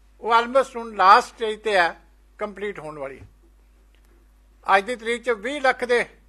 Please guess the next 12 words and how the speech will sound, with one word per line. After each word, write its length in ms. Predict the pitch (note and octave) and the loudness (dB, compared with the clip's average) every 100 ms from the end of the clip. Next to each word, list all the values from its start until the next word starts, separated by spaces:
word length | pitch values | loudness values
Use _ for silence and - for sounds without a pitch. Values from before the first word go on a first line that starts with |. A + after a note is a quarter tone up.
| - | -12
ਕਰੀਬ 280 | G3+ G#3+ G3 | -10 -8 -6
ਮੈਂਬਰਸ਼ਿਪ 520 | G3 F#3+ G3+ G#3+ G3+ | -8 -8 -10 -12 -8
ਜਿਹੜੀ 240 | F#3+ G#3 F#3 | -8 -2 -2
ਆ, 140 | D#3 - _ _ _ _ _ _ G#3+ | -2 -6 _ _ _ _ _ _ -8
ਉਹ 100 | G#3+ | -4
ਸਾਡੇ 280 | F#3+ F#3+ | -2 -4
ਕੋਲੇ 240 | G3+ G#3 G#3+ | -6 -6 -6
ਭਰਤੀ 340 | G#3+ F3+ F3+ F3+ | -6 -6 -8 -10
ਦੀ 120 | G#3 | -10
ਫੀਸ 220 | F#3+ F#3+ | -12 -12
ਦੇ 140 | G#3 G#3 | -10 -12
ਸਮੇਤ 400 | F#3+ F#3 F#3 | -12 -12 -8